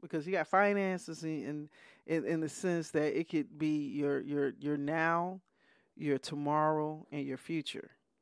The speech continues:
right? So a lot of that is gonna be falling on the decisions you're making today and how you approach certain things. So guys, I'm praying that we can, uh, take just certain aspects,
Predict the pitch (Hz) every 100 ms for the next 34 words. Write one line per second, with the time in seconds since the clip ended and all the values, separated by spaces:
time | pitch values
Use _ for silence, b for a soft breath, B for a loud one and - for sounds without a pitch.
0 | _ _ _ 202 147 151 - _ B B
1 | B B - 165 151 147 - - 151 147
2 | 156 170 185 175 175 160 165 151 _ _
3 | 160 156 165 165 156 156 147 151 147 -
4 | 160 156 151 165 151 147 160 165 170 220
5 | - _ _ _ _ _ _ - 160 151
6 | 160 160 151 196 214 - - - 135 127
7 | - - - B B B B - 185 180
8 | 190 185 185 175 - 175 196 220 - 226
9 | 214 208 190 156 156 147 147 - 170 -
10 | 185 160 151 151 147 147 160 b b b
11 | b 156 143 135 139 - 185 175 - _
12 | 160 165 160 - - - - 196 196 185
13 | 170 156 170 170 - 147 143 - - -